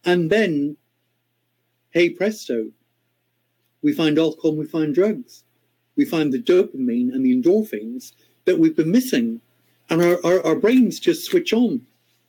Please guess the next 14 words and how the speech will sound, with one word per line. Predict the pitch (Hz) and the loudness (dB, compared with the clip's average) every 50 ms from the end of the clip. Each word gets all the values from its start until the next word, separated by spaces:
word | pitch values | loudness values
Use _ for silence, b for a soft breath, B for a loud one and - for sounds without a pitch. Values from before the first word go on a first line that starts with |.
| _ _ | _ _
Our | 151 151 147 | -4 -2 0
brains | - 190 208 226 226 180 165 | 2 2 4 4 2 2 0
automatically | 165 160 151 147 156 180 202 190 - - 135 127 127 | -2 -2 -2 -2 -2 -4 -6 -6 -10 -12 -14 -16 -16
switch | - - - 147 127 - | -16 -6 -4 -4 -4 -4
on | 170 170 165 | -4 -4 -2
and | 151 135 - | -2 -2 -2
think, | 170 151 151 - | -2 -2 0 2
"Wow, | 175 226 254 214 156 117 110 113 - _ _ _ _ _ _ _ _ _ _ _ _ _ _ _ - | 2 2 2 0 -2 -4 -6 -8 -14 _ _ _ _ _ _ _ _ _ _ _ _ _ _ _ -4
um, | 147 147 151 151 151 151 151 151 156 147 147 - _ _ _ - - - - _ _ _ _ _ _ _ _ | 0 0 2 2 2 2 0 0 -2 -4 -6 -10 _ _ _ -20 -20 -20 -20 _ _ _ _ _ _ _ _
I've | - 160 156 | -4 -4 -4
been | - 156 160 | -2 -2 0
waiting | 185 226 240 226 - - 131 | 2 0 0 0 -2 -6 -6
for | - 127 | -4 -4
this." | 113 117 160 214 - - - - - | -2 -2 -2 -4 -4 -10 -16 -18 -20